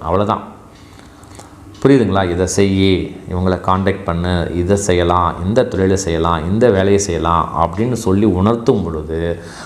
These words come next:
அதற்குண்டான வேலையை நீங்க சிறப்பா செயல்படும் பொழுது, பாசிட்டிவா அந்த பணம் வரும். நான் சொல்றது புரியுதுங்களா? அதனால நீங்களாம் என்ன கேக்குறீங்கன்னா, எனக்கு இன்னொரு வருத்தமும் இருக்கு. இந்த இடத்துல நான் சொல்லி தான் ஆகணும்.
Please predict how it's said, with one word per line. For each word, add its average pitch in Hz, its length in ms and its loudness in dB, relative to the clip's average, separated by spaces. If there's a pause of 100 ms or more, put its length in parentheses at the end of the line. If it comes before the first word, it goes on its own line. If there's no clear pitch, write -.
(140)
அதற்குண்டான 92 720 0
வேலையை 113 420 2
நீங்க 87 220 0
சிறப்பா 90 360 -2
செயல்படும் 92 600 -2
பொழுது, 80 540 -6 (340)
பாசிட்டிவா 120 680 2
அந்த 92 180 -4 (120)
பணம் 87 420 -2
வரும். 80 200 -4 (1400)
நான் 98 100 -4
சொல்றது 107 300 4
புரியுதுங்களா? 90 520 -2
அதனால 110 640 0 (480)
நீங்களாம் 110 320 4
என்ன 127 180 2
கேக்குறீங்கன்னா, 110 640 0
எனக்கு 107 300 0
இன்னொரு 123 220 2
வருத்தமும் 117 480 0
இருக்கு. 95 280 -2
இந்த 87 140 -2
இடத்துல 98 140 -2
நான் 98 120 0
சொல்லி 95 300 2
தான் 92 200 0
ஆகணும். 80 200 -8